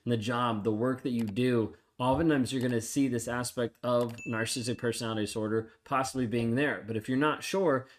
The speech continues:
stick around, because this week we're going through the nine diagnostic traits as per the D S M five,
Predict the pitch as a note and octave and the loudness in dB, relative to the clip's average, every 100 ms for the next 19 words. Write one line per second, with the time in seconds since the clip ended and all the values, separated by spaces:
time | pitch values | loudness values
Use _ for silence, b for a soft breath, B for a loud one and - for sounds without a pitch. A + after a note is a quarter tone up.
0 | B - D#3+ D#3 C#3 G#2+ - _ A2+ A#2+ | B -2 2 2 0 -2 -6 _ -2 0
1 | C3 A2+ D3 D#3+ F#3 D#3+ C3+ A2+ C3 C3 | 0 2 2 4 4 2 2 0 0 0
2 | C3 C#3 C3 A2+ A2+ A#2+ C3 C3 B2 B2 | 0 0 -2 0 0 0 -2 0 0 0
3 | G#2+ A#2+ - A2+ - C3 C3+ - B B | -2 -4 -6 -8 -2 0 0 -4 B B
4 | B2 A#2 - D3+ C#3 B2 C#3 C#3+ - B2+ | -6 -6 0 0 2 0 2 2 0 -2
5 | A2 B2 G2+ | 0 -2 -2